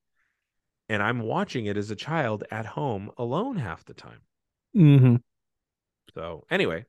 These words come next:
Speaker 1: in the Synthoid Conspiracy, parts one and two, the G I Joes get infiltrated by Smart Putty. Um, <laughs> it's
Speaker 2: Yeah, I vaguely remember that one.
Speaker 1: Yeah, and they end up so discredited that the government totally disbands them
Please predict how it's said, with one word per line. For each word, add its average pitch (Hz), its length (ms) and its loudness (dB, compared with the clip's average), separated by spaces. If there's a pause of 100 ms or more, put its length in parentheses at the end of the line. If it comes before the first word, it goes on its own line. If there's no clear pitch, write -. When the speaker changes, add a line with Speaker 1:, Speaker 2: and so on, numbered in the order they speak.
(240)
Speaker 1:
in 120 200 -4
the 95 160 -8
Synthoid 120 600 -2
Conspiracy, 85 720 -12 (480)
parts 95 320 -6
one 110 200 -8
and 190 300 -8
two, 87 300 -14 (460)
the 127 240 -2
G 139 240 -2
I 175 80 0
Joes 120 260 -4
get 110 200 -8
infiltrated 101 680 -6
by 90 120 -6
Smart 120 460 -8 (120)
Putty. 95 360 -6 (720)
Um, 110 480 -6 (460)
<laughs> - 440 -20
it's - 280 -20 (260)
Speaker 2:
Yeah, 147 440 6
I 151 160 6
vaguely 143 420 6
remember 127 400 2
that 101 260 -6
one. 95 220 -16 (300)
Speaker 1:
Yeah, 117 260 0
and 117 180 0
they 139 120 2
end 143 180 2
up 156 100 -4
so 139 260 -2
discredited 170 680 -4
that 95 160 -4
the 101 80 -8
government 110 520 -4
totally 147 420 -4
disbands 127 680 -8
them 76 260 -16